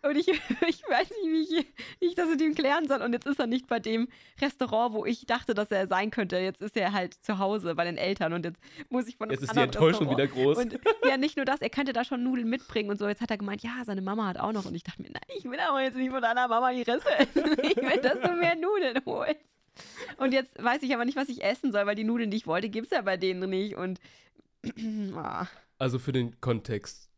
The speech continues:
Speaker 2: liebe ZuhörerInnen, ähm, <laughs> Anwen, äh, hat grad sehr Heißhunger und, ähm,
Speaker 1: Ich glaube, ich habe gerade meinen Eisprung und dann könnte ich fressen wie ein Mähdrescher. Und ich
Speaker 2: So?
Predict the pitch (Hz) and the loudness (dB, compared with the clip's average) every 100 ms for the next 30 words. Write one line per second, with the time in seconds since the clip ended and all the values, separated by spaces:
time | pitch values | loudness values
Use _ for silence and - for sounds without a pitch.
0 | _ 113 107 104 110 107 98 113 143 - | _ -8 -6 -6 -4 -2 0 -2 -4 -14
1 | - _ _ _ 107 127 185 _ _ _ | -20 _ _ _ -2 -2 -4 _ _ _
2 | 110 113 113 110 110 110 - _ _ - | 2 4 4 2 0 -4 -10 _ _ -16
3 | - _ _ _ - _ 139 151 147 131 | -16 _ _ _ -20 _ 0 2 2 2
4 | 131 127 117 127 117 101 104 107 104 98 | -2 -2 -2 -2 -4 -4 0 4 2 0
5 | - 104 135 165 175 240 - _ _ _ | -4 -2 -2 -2 -4 -4 -10 _ _ _
6 | _ _ _ - 120 117 113 - - 113 | _ _ _ -2 0 0 -2 -6 -10 -4
7 | 107 - 214 220 214 - 196 190 170 165 | 0 0 2 2 0 0 -2 -2 -2 -2
8 | 165 151 - 151 - - 123 - - 160 | 0 -2 -2 -4 -4 -6 -6 -6 -6 -4
9 | 160 165 180 - - 165 - 156 151 127 | -2 -2 -4 -4 -6 -4 -4 -4 -4 -4
10 | 135 127 - 107 71 - _ _ - - | -4 -8 -8 -8 -10 -14 _ _ -20 -20
11 | _ 185 185 | _ -4 0